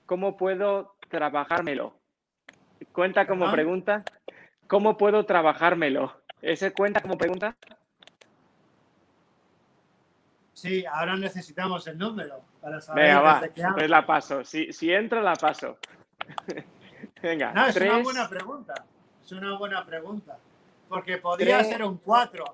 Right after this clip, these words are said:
Speaker 2: Ahí podía aparecer un cuatro también, ¿eh? Pero bueno, venga.
Speaker 1: Tres
Speaker 2: Un
Speaker 1: de
Speaker 2: cinco,
Speaker 1: enero,
Speaker 2: venga.
Speaker 1: tres de enero del ochenta.
Speaker 2: Te he dicho que podía aparecer un cuatro. Cuando sumas tres de enero del ochenta,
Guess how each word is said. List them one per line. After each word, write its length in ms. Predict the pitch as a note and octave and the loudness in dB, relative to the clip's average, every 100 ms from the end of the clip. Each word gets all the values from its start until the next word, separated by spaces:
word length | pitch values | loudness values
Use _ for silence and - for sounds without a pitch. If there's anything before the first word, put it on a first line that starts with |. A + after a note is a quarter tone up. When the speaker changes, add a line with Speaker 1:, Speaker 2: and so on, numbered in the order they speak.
| _ | _
Speaker 2:
Ahí 180 | F#3 G3+ | -10 -10
podía 280 | G3+ G#3+ A3 | -6 -6 -6
aparecer 380 | G#3 F#3 G3 G#3 | -6 -10 -10 -14
un 100 | F3 | -10
cuatro 360 | F#3+ G#3+ G#3 | -4 -4 -4
también, 440 | D#3+ D3 D#3 F#3 F3+ | -18 -20 -20 -20 -18
¿eh? 100 | F#3 | -20
Pero 180 | D#3 D3 | -20 -20
bueno, 240 | G3+ F3 C3+ _ _ _ _ | -18 -18 -20 _ _ _ _
venga. 280 | F#3 E3+ C3+ _ _ _ _ _ _ | -14 -14 -18 _ _ _ _ _ _
Speaker 1:
Tres 300 | - F#3+ G#3+ | -2 2 2
Speaker 2:
Un 40 | F3 | 0
Speaker 1:
de 60 | G3 | 0
Speaker 2:
cinco, 100 | G3 | 0
Speaker 1:
enero, 240 | G#3+ G#3+ | 0 2
Speaker 2:
venga. 200 | A3 A3 - - - - _ _ | 0 -2 -12 -20 -20 -20 _ _
Speaker 1:
tres 340 | F#3+ G#3 G#3 | -2 0 0
de 100 | F3+ | -2
enero 280 | F#3+ G#3 G#3+ | -2 0 0
del 140 | G3 D#3 | 0 -2
ochenta. 600 | C#3+ D#3 C#3+ A#2+ A2 - _ _ - _ _ _ _ _ _ _ _ _ _ _ _ _ _ _ _ _ _ _ _ _ _ _ _ - | -2 -4 -2 -2 -4 -6 _ _ -20 _ _ _ _ _ _ _ _ _ _ _ _ _ _ _ _ _ _ _ _ _ _ _ _ -10
Speaker 2:
Te 120 | E3+ | -2
he 20 | |
dicho 280 | G3 A3 A#3 | -2 -2 -4
que 120 | G3+ | -4
podía 300 | F#3+ F#3+ G3 | -2 0 2
aparecer 400 | G3 F#3+ F3 F#3+ | 2 0 -6 -8
un 140 | F3+ E3+ | -8 -4
cuatro. 500 | F#3+ A3 A3 F#3 F#3 | 2 2 0 -8 -8
Cuando 240 | E3+ D#3+ | -8 -10
sumas 340 | D#3 G3+ G3 - | -12 -8 -8 -6
tres 220 | G3+ G3 | -8 -6
de 60 | F#3+ | -8
enero 240 | F#3 F#3+ | -8 -8
del 140 | E3+ | -8
ochenta, 640 | E3 D#3+ G3 G#3 G#3+ A3 | -10 -10 -10 -6 -6 -6